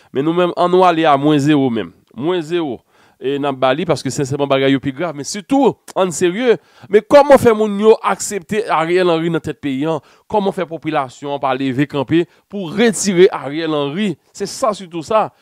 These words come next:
Kòman fè mesye nou pa l dechouke Ariel Henry d'une manyè ou d'une autre? Kòman fè mesye sou gou-, e nan, nan, nan gou-, nan ap dirije peyi a toujou? Kòman fè pa kou gon moun ki kouri de el jiska mentnan? Se sa m pou kou ka konprann. Nou pou kou ka konprann ki sa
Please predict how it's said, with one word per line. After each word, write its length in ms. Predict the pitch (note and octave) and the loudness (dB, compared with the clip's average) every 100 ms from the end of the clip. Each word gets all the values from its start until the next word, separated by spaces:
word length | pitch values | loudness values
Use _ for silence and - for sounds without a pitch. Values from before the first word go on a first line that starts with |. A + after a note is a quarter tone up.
| _ _ | _ _
Kòman 300 | B3 A3 A3 | 0 2 0
fè 80 | G3 | -2
mesye 240 | F3 - | -6 -6
nou 160 | F#3 E3+ | -2 2
pa 140 | E3+ D3 | 2 2
l 80 | |
dechouke 400 | C#3 G3 - F3 | 0 0 0 -4
Ariel 400 | E3+ D3 C#3+ C3+ | -2 -2 -2 -2
Henry 160 | C3 C#3+ | -4 -4
d'une 160 | C3+ C#3+ | -4 -2
manyè 400 | C3 C3 D3+ C#3+ _ _ | -2 0 -2 -4 _ _
ou 160 | - A#3+ | -4 -4
d'une 240 | F3 E3 | -4 2
autre? 240 | F#3+ F#3+ _ _ - | 2 2 _ _ 0
Kòman 320 | A3 G#3+ F#3+ | 2 4 2
fè 160 | G3+ F#3 | 0 -6
mesye 240 | E3 G3+ | -6 -10
sou 160 | F3 F3 | -10 -12
gou-, 460 | D#3+ F#3 C3+ E3+ | -10 -10 -10 -10
e 160 | - F3+ | 2 2
nan, 240 | E3+ F3 | 4 2
nan, 240 | D#3 E3+ D#3 | 4 2 2
nan 160 | D#3+ | 2
gou-, 240 | D3+ D#3+ E3 | 2 2 2
nan 240 | D#3+ D#3 | 0 0
ap 160 | B2 C3+ | 0 -4
dirije 460 | C3+ E3+ C3+ D3+ - _ | -8 -8 -4 -6 -6 _
peyi 300 | - F#3+ D3 | 0 2 4
a 80 | B2 | 0
toujou? 400 | - C3 D#3 F#3+ - _ | -2 -10 -8 -8 -10 _
Kòman 320 | - G3+ F#3+ | -2 0 0
fè 80 | D#3 | -2
pa 80 | D#3 | 2
kou 160 | E3 | 2
gon 240 | C#3+ D#3 D3+ | 6 4 4
moun 160 | E3+ | 0
ki 160 | E3 - | -2 -10
kouri 320 | - G#3 G#3 | -4 -2 0
de 160 | F3 E3+ | 2 4
el 160 | F3 C3+ | 4 2
jiska 320 | C3+ F#3 F3 | -6 -6 -4
mentnan? 480 | D#3 - G3 A#3+ D3+ _ _ _ _ _ | -4 -2 2 2 0 _ _ _ _ _
Se 160 | - A3+ | -6 -2
sa 220 | - A#3 | 0 0
m 60 | G#3+ | 0
pou 100 | G3 | 0
kou 120 | F#3 | 0
ka 100 | E3+ | 0
konprann. 360 | E3 F#3+ A#3+ D#3+ _ - | -4 -2 -2 -4 _ -6
Nou 160 | A3 | -2
pou 160 | C4+ A3+ | 0 0
kou 80 | G3+ | -2
ka 80 | |
konprann 300 | - F#3 G#3+ F#3 | -4 -6 -6 -6
ki 160 | E4 | -10
sa 160 | C#4+ | -4